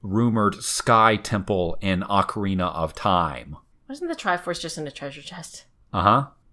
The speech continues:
Speaker 1: Do you remember that, Crystal, when people kept arguing that there was some way to access the secret Sky Temple and obtain the whole Triforce?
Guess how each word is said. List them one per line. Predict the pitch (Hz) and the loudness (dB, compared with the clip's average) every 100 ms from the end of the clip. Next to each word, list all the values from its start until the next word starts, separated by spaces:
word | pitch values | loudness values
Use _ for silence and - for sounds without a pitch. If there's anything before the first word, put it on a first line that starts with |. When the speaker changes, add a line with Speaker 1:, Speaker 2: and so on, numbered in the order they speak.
| - - _ _ | -20 -20 _ _
Speaker 1:
Do | 113 135 | -2 2
you | 180 | 4
remember | 185 180 180 | 6 6 6
that, | 180 170 | 6 4
Crystal, | 165 - 180 165 | 0 0 0 2
when | 135 123 | 0 0
people | 143 135 123 | 0 0 0
kept | - 139 | 2 2
arguing | 131 120 120 127 117 | 4 4 4 0 0
that | 110 | 0
there | 113 | 0
was | 110 | 2
some | - 120 117 | 2 0 2
way | 113 117 110 - - | 0 0 -4 -10 -8
to | 117 - | -6 4
access | 110 - - 113 - | 4 4 0 0 0
the | 90 95 98 | -4 -4 -4
secret | - 120 - 117 | -2 -2 -2 -4
Sky | - 107 101 | -2 2 4
Temple | 104 107 101 110 | 2 -2 0 -2
and | 107 | 0
obtain | 90 - 98 95 92 | -2 0 -2 0 0
the | |
whole | 85 95 92 | 0 0 0
Triforce? | 92 92 110 104 - | 0 -2 -2 -6 -6